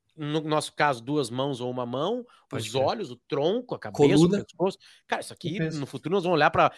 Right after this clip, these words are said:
Speaker 1: pra trás e vamos pensar assim, "Cara, que coisa patética que foram aqueles vinte anos que a gente ficava debruçado numa caixinha, assim, sabe? Ah, vai ser aqui, sei lá como é que vai ser."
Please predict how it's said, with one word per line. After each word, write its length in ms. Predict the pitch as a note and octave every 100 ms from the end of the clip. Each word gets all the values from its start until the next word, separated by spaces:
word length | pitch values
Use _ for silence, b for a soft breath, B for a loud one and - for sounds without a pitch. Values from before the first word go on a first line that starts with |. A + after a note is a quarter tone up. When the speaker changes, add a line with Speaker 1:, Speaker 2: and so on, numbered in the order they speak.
| B
Speaker 1:
pra 140 | - C#3
trás 120 | D3
e 40 |
vamos 80 | E3+
pensar 160 | G3 F3+
assim, 120 | - -
"Cara, 140 | -
que 160 | _ _
coisa 240 | - D#3 G#3 -
patética 580 | G#3 - - C3+ - -
que 80 | F#3+
foram 180 | F3 E3+
aqueles 400 | E3+ D#3 - - b b b
vinte 560 | A2 A#2+ F#3+ G#3 - G3+
anos 360 | C#3+ F3 -
que 60 | b b -
a 40 |
gente 80 | F3+
ficava 160 | - F3+
debruçado 640 | E3 F3 A3+ - - F#3 F#3+
numa 160 | G#3
caixinha, 680 | G3+ G3+ F#3 - F#3 G3 C3+
assim, 180 | - C#3
sabe? 400 | D3 F3 D#3 - b b b -
Ah, 600 | D3 D3+ D3 C#3 C3 A#2
vai 120 | A#2+ A#2+
ser 120 | D#3
aqui, 400 | - - F3 E3
sei 160 | -
lá 120 | C#3+ D3
como 140 | B2+
é 40 | B2+
que 60 |
vai 120 | A#2 G#2+
ser." 320 | - D3+